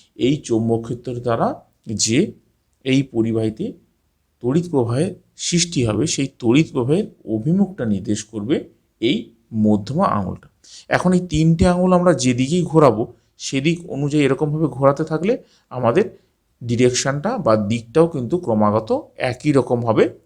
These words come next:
পরিবর্তিত হতে থাকবে। বোঝা গেল ফ্লেমিংয়ের ডান হস্ত নিয়মটা? আশা করি তোমরা বিষয়টা বুঝতে পেরেছ। তো এই ফ্লেমিংয়ের যে ডানহস্ত নিয়মটা রয়েছে, এই ফ্লেমিংয়ের ডানহস্ত নিয়মের ওপর নির্ভর করেই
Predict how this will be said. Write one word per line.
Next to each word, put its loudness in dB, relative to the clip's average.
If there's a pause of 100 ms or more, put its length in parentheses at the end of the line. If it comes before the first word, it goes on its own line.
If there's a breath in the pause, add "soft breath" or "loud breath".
(340)
পরিবর্তিত 4 (560)
হতে -4
থাকবে। -14 (540 loud breath)
বোঝা 6
গেল 0 (160)
ফ্লেমিংয়ের -2
ডান 4
হস্ত -4
নিয়মটা? -2 (760)
আশা -2
করি 2
তোমরা 2
বিষয়টা 2 (480)
বুঝতে -2
পেরেছ। -12 (680 loud breath)
তো -4 (180)
এই 8 (120)
ফ্লেমিংয়ের 2
যে 2 (100)
ডানহস্ত -2 (140)
নিয়মটা 0 (120)
রয়েছে, 4 (720 loud breath)
এই 2 (140)
ফ্লেমিংয়ের -2
ডানহস্ত -2 (180)
নিয়মের 2 (220)
ওপর -4 (140)
নির্ভর 0 (120)
করেই 0